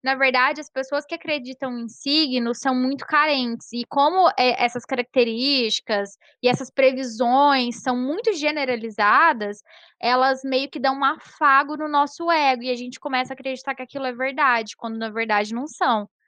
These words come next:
Gente, s-, quem tá ouvindo, se você acredita, tudo bem, tá? Não tem problema acreditar. Eu acredito em cada coisa, eu acredito em um fantasma atrás da Júlia agora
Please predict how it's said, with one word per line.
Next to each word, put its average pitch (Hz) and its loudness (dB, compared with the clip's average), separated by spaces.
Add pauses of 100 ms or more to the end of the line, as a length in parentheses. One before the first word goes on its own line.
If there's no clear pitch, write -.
(420)
Gente, 285 -2
s-, - -16 (120)
quem 285 -4
tá 330 6
ouvindo, 254 0
se - -10
você 233 -2
acredita, 240 0
tudo 269 -6
bem, 302 4
tá? 226 0
Não 233 -6
tem 247 -4
problema 330 0
acreditar. 220 0
Eu 214 0
acredito 254 -2
em 269 -8
cada 320 2
coisa, 294 0
eu 262 -4
acredito 269 -8
em 320 -8
um 294 -10
fantasma 320 0
atrás 247 -6
da 247 -4
Júlia 233 -8
agora 247 -2